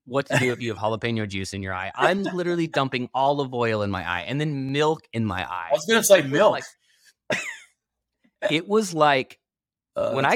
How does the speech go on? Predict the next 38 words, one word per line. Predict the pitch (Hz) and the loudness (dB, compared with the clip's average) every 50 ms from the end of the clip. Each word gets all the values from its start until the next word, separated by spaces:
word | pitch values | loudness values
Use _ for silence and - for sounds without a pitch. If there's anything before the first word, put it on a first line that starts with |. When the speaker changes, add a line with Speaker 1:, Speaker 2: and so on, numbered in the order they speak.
| - - | 0 2
Speaker 1:
I | |
tell | - 160 165 | 2 4 4
Speaker 2:
awesome. | 160 147 | 4 2
Speaker 1:
you, | 135 127 127 123 120 120 - | 0 0 0 0 -2 -2 -2
it | 131 135 131 | -2 -2 -2
was | 135 127 - | -2 -6 -4
probably | - 123 117 117 117 113 110 | -2 -2 0 0 0 -4 -4
the | 104 98 | -4 -2
worst | 98 98 95 - - | -2 -4 -4 -4 -6
pain | - 101 98 95 90 | -6 -4 -4 -2 -2
I've | 90 87 | -4 -4
ever | 90 87 85 80 | -4 -6 -6 -8
been | 82 78 80 | -8 -10 -10
in, | 78 | -10
in | 78 78 | -10 -10
my | 76 76 | -8 -8
life. | 73 69 69 71 - - - - _ _ _ _ _ _ _ _ | -8 -8 -8 -10 -12 -14 -18 -20 _ _ _ _ _ _ _ _
Speaker 2:
<laughs> | - 302 - - - 294 | -6 -6 -6 -4 -4 -2
Speaker 1:
It | 139 120 | 0 0
was | 104 104 98 | 0 0 -2
the | 104 95 | -4 -4
worst | 95 95 90 - | -4 -4 -6 -6
pain, | - 101 92 92 92 87 80 - - | -8 -8 -6 -6 -6 -8 -8 -8 -8
uh, | 147 - - | -8 -4 -4
uh, | 170 156 - - 156 | -6 -6 -6 -10 -6
mixed | 156 165 190 240 226 - 233 | -2 0 0 0 -2 -2 -4
with | 202 147 | -2 -2
the | 180 160 | 0 -2
embarrassment | 139 123 117 117 127 127 120 - - 113 101 95 95 | -2 -2 0 0 0 0 0 0 -2 -4 -4 -4 -4
of | 107 98 95 92 | -8 -8 -6 -2
being | 120 107 107 101 | -2 0 0 0
a | 98 | -4
grown | 92 85 104 92 104 110 107 107 104 104 | -6 -8 -8 -4 -2 0 0 0 0 -2
man | 101 101 101 95 90 90 92 | -4 -4 -4 -4 -4 -4 -4
running | 101 104 101 104 101 | -4 -2 -2 -2 -4
around | 95 95 92 92 92 92 | -4 -2 -2 -4 -4 -4
my | 87 87 85 | -6 -6 -6
house. | 87 90 85 82 82 - - - - | -4 -6 -6 -6 -8 -10 -14 -18 -20